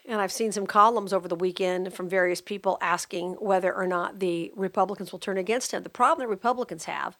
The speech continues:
let's be honest, most Republican politicians don't like Donald Trump. I don't care what they tell you, they don't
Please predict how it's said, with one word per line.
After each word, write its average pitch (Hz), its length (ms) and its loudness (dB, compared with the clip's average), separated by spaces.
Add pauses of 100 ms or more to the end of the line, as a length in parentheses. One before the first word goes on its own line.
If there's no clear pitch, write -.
(120)
let's 240 160 -2
be 196 220 -2
honest, 170 300 -2 (200)
most 269 320 6
Republican 208 500 0
politicians 180 680 -2
don't 196 440 2 (120)
like 185 400 0
Donald 170 300 2
Trump. 156 280 -2
I 202 80 6
don't 214 140 2
care 190 140 2
what 208 280 2
they 220 140 4
tell 190 220 4
you, 175 180 -2
they 165 220 -2
don't 185 420 0